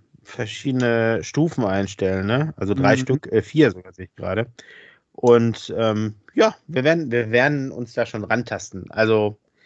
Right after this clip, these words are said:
Speaker 1: wir halten euch auf den, äh, auf den Laufenden. Das Spiel heißt Electric Shock Reaction Game Lightning Reaction Re-, Reloaded. Und es ist, sehe ich gerade, das ist eine Altersempfehlung drauf. Also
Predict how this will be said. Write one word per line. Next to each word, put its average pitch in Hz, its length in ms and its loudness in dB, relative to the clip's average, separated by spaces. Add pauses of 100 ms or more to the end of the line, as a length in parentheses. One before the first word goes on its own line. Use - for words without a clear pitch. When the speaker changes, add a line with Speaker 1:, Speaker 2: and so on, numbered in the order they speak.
(260)
Speaker 1:
wir 110 120 0
halten 147 160 2
euch 135 180 -2
auf 117 140 -2
den, 110 380 -4
äh, 107 360 0
auf 101 180 -2
den 104 280 -2
Laufenden. 160 640 4
Das 233 140 -2
Spiel 143 300 0
heißt 123 400 4 (440)
Electric 156 540 4
Shock 170 400 2
Reaction 160 500 -2
Game 160 480 4 (140)
Lightning 131 580 2
Reaction 107 640 -2 (320)
Re-, 117 320 2
Reloaded. 143 840 6 (460)
Und 135 160 -4
es 135 140 -2
ist, 202 220 0
sehe 160 220 6
ich 175 60 0
gerade, 143 300 2
das 131 80 -4
ist - 80 -8
eine 113 80 -2
Altersempfehlung 175 640 0
drauf. 139 420 -2 (140)
Also 117 500 0